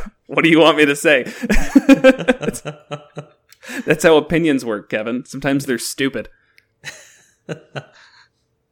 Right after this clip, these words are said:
That said, warlocks do also get their patron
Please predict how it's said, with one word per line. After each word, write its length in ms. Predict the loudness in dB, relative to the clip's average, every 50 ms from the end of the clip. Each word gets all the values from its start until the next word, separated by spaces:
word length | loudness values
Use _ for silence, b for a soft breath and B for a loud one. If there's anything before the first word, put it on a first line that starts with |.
| _ _ -20 -20 -20 B B B B B B B B B B B B _ _ _ _ b b b b
That 180 | b 2 2 2
said, 240 | 0 0 0 2 0
warlocks 520 | 0 2 4 4 6 6 4 0 0 -2
do 180 | -2 0 2 2
also 280 | 0 0 0 0 0
get 280 | 0 0 0 -2 -2 -4 -8
their 260 | -6 0 0 0 0
patron 600 | 0 -2 -4 -4 -4 -2 -2 -2 -2 -2 -4 -4